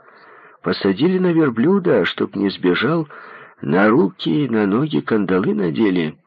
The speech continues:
Азимбай рассмеялся, оскалив белые зубы, которые зло сверкнули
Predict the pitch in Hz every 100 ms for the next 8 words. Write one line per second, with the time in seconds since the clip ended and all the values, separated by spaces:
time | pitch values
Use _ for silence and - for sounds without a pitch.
0 | _ _ _ _ _ _ _ _ _ _
1 | _ _ _ _ _ _ - 82 73 85
2 | 78 92 90 - - 76 87 - - 87
3 | 78 87 120 110 - 78 - 78 80 67
4 | 80 78 78 76 76 87 113 117 - -
5 | - - - 78 - 85 76 82 101 -
6 | 85 - 82 95 98